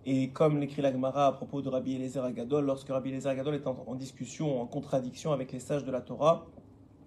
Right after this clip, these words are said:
les autres sages de la Torah, et que malgré que le ciel a crié que c'est Rabbi Eliezer Agadol qui avait raison, les sages de la Torah, qu'est-ce qu'ils ont répondu ? La Torah nous a été donnée à nous, et c'est, c'est à, et c'est donc nous qui décidons qu'est-ce qui, quelle est la loi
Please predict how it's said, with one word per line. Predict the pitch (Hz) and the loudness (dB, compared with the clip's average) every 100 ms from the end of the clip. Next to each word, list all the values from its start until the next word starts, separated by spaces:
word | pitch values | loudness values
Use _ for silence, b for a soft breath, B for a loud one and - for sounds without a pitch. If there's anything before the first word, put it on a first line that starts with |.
| - | -10
les | 135 135 165 | -8 -4 -2
autres | 160 143 | -2 -4
sages | - 147 | 0 0
de | 139 | 2
la | 131 | 0
Torah, | - 110 160 170 B B B B | -2 4 6 6 B B B B
et | 143 | -2
que | 139 170 | 0 2
malgré | 151 135 151 147 147 180 - | 2 4 2 2 0 0 0
que | |
le | 147 139 | 0 0
ciel | - - 160 139 - B B B | -2 0 2 2 -2 B B B
a | 131 | -6
crié | - 160 170 175 156 | -6 -4 -2 0 -2
que | |
c'est | 131 139 - 147 | -2 -4 2 4
Rabbi | 156 151 | 4 2
Eliezer | 156 147 156 | 0 2 2
Agadol | 143 151 | 4 2
qui | 151 | 2
avait | 131 135 | -2 -2
raison, | 127 127 156 175 B B B - | -4 -2 0 0 B B B -8
les | 123 | 0
sages | 165 147 | 2 4
de | |
la | 143 | 2
Torah, | 143 147 | 2 0
qu'est-ce | 151 | -2
qu'ils | - 127 | -2 -2
ont | |
répondu ? | 131 127 117 123 160 196 B B B | -2 -4 -8 -4 -2 -4 B B B
La | 131 | -4
Torah | - 156 151 160 139 | 2 4 8 8 8
nous | 131 | 0
a | 135 | -4
été | 131 | -2
donnée | 135 127 120 | -4 -2 -2
à | 123 | 0
nous, | 156 196 202 B B - | 2 2 -2 B B -10
et | |
c'est, | - 135 131 139 | 0 2 4 0
c'est | - 131 - | -2 -2 2
à, | 135 131 | 2 2
et | 107 | -4
c'est | 123 123 | -4 -4
donc | 131 - | -4 -2
nous | 170 202 | 0 0
qui | 151 | 0
décidons | 147 147 147 | -2 0 -2
qu'est-ce | 160 143 - | -2 -6 -6
qui, | 143 135 123 - - - | -6 -4 -6 -10 -20 -4
quelle | 135 | 0
est | 143 | 4
la | 135 | 6
loi | 143 156 147 B | 6 8 6 B